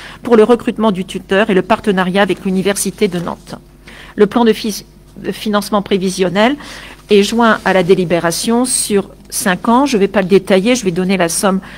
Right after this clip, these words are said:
globale. Donc, en dépenses, quatre cent vingt-cinq mille euros et en recettes, quatre cent vingt-cinq mille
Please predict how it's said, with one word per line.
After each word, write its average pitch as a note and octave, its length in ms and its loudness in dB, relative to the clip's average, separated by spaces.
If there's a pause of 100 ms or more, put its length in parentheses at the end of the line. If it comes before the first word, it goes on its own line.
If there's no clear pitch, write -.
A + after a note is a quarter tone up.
(220)
globale. F#3+ 460 4
Donc, F#3+ 260 0 (120)
en G3 100 2
dépenses, G#3 400 2
quatre G3 160 -2
cent F#3+ 140 0
vingt-cinq F#3 320 -2
mille F3+ 240 -2 (320)
euros G3 280 6
et G3 80 6
en F3+ 80 2
recettes, F#3 460 0
quatre F#3 160 -4
cent F3+ 140 -6
vingt-cinq F3 320 -4
mille G#3+ 240 0